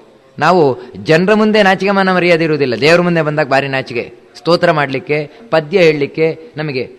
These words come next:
ಆದರೆ ಯಾವತ್ತು ಭಗವಂತನ ಮುಂದೆ ಇರಬಾರದು. ಭಗವಂತನ ಮುಂದೆ ಧೈರ್ಯದಿಂದ ಮಾಡಬೇಕಂತೆ ಪ್ರತಿಯೊಂದನ್ನು ಕೂಡ, ಆಗ ಮಾತ್ರ ದೇವರು ಮೆಚ್ಚಿಕೊಳ್ತಾನೆ. ಅದಕ್ಕೋಸ್ಕರ ಈ ರೀತಿ ತಾನು ತೋರಿಸಿದ. ಗೋಪ-, ಎಲ್ಲ ಗೋಪಿಕಾಸ್ತ್ರೀಯರಿಗೆ ಹೇಳಿದ, "ನೋಡಿ, ನೀವು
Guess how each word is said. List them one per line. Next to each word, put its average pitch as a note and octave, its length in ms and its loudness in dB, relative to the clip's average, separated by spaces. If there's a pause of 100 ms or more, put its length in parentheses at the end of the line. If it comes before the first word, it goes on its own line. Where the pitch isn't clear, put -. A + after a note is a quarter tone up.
(120)
ಆದರೆ D3+ 280 2
ಯಾವತ್ತು C#3+ 400 2
ಭಗವಂತನ F3 600 0
ಮುಂದೆ D3 280 -4
ಇರಬಾರದು. A2 460 -6 (640)
ಭಗವಂತನ A3 640 4
ಮುಂದೆ G3 680 0
ಧೈರ್ಯದಿಂದ A3+ 800 0
ಮಾಡಬೇಕಂತೆ F3+ 580 0
ಪ್ರತಿಯೊಂದನ್ನು F3 600 -4
ಕೂಡ, C#3 200 -6 (380)
ಆಗ C#3+ 300 2
ಮಾತ್ರ A3 460 2
ದೇವರು F#3 280 2
ಮೆಚ್ಚಿಕೊಳ್ತಾನೆ. B2 960 -10
ಅದಕ್ಕೋಸ್ಕರ F3+ 680 0
ಈ G#3 140 4
ರೀತಿ F#3 260 4
ತಾನು D#3 240 0
ತೋರಿಸಿದ. D3 360 -4 (640)
ಗೋಪ-, G3 420 6
ಎಲ್ಲ G3+ 240 6
ಗೋಪಿಕಾಸ್ತ್ರೀಯರಿಗೆ F#3 960 2
ಹೇಳಿದ, D3+ 180 2 (400)
"ನೋಡಿ, G3+ 400 4 (300)
ನೀವು F3 500 2